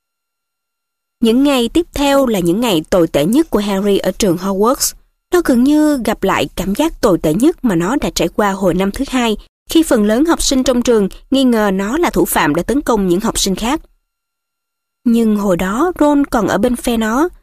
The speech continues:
nó nghĩ nếu mà nó có được Ron hậu thuẫn như một người bạn, thì nó có thể đương đầu với thái độ thù nghịch của cả trường.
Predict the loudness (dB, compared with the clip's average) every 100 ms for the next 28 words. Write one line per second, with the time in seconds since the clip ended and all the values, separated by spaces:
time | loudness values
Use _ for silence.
0 | _ _ _ 0 2 4 4 2 0 0
1 | 0 0 -2 -4 -2 -2 0 0 0 0
2 | -2 0 0 2 2 2 2 0 2 0
3 | -2 -6 -14 _ -2 0 0 -2 -2 0
4 | 0 0 0 0 0 -4 -2 0 0 0
5 | 0 0 0 0 0 -2 0 0 0